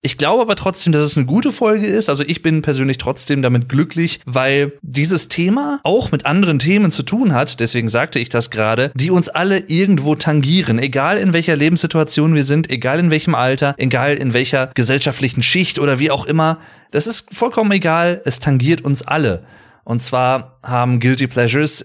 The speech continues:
in gewisser Art und Weise auch mit Toleranz zu tun und Anerkennung und ähnlichen Faktoren.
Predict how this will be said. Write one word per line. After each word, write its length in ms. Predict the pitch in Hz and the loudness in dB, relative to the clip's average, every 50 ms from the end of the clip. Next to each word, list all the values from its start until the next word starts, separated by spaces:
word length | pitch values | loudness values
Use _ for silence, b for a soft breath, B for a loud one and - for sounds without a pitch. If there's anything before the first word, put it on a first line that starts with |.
| - _ - | -6 _ -2
in 180 | 135 131 127 | 0 0 0
gewisser 380 | 120 123 113 120 113 - 131 101 | 0 0 0 0 0 0 0 0
Art 160 | 110 127 131 | 0 0 -2
und 100 | 139 135 | -2 0
Weise 240 | 135 143 139 147 120 | 0 0 2 2 0
auch 220 | 127 135 - - | -2 -2 -2 -4
mit 100 | 156 147 | -4 -2
Toleranz 480 | - 175 175 185 165 185 226 269 - - | -2 0 0 0 2 2 0 2 0 0
zu 140 | - 123 104 | 0 -2 -2
tun 340 | - - 87 87 78 - b b b b b b b | -4 -6 -8 -8 -8 -10 b b b b b b b
und 340 | _ 120 117 117 117 - - | _ 0 0 0 0 -2 -2
Anerkennung 720 | - 147 196 185 175 139 - - 117 104 90 73 65 65 - - _ _ _ _ | -2 -2 0 0 0 -2 0 -2 0 0 0 -2 -6 -12 -16 -20 _ _ _ _
und 300 | _ - 113 110 - - | _ -6 -6 -6 -4 -2
ähnlichen 640 | 120 117 110 107 - - 113 104 101 98 98 - _ _ | 0 0 0 0 -2 -2 -2 0 0 -2 -4 -10 _ _
Faktoren. 680 | - - 107 - - - 113 101 82 69 87 87 82 | -8 -8 -8 -6 -4 -4 -2 -2 -4 -6 -10 -14 -16